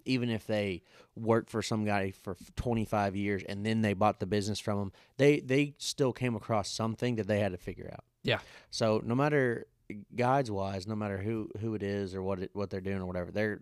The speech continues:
Speaker 1: having to figure something out. If it's, you know, a guy in Lubbock that's, they've been there forever, but,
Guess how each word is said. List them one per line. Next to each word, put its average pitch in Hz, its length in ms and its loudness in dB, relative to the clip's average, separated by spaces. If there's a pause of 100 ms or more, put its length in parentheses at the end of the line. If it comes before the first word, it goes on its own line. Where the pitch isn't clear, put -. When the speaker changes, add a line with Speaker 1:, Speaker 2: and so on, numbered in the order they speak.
Speaker 1:
having 110 340 -2
to - 140 -10
figure 104 220 -4
something 110 340 -6
out. 107 240 -4
If 98 140 -6
it's, 104 260 -8 (580)
you 104 120 -2
know, 95 280 -2
a 104 120 -2
guy 107 200 2
in 98 120 -2
Lubbock 101 360 -2
that's, - 360 -6
they've 107 260 0
been 104 140 0
there 101 160 0
forever, 98 600 -2 (840)
but, 101 420 -2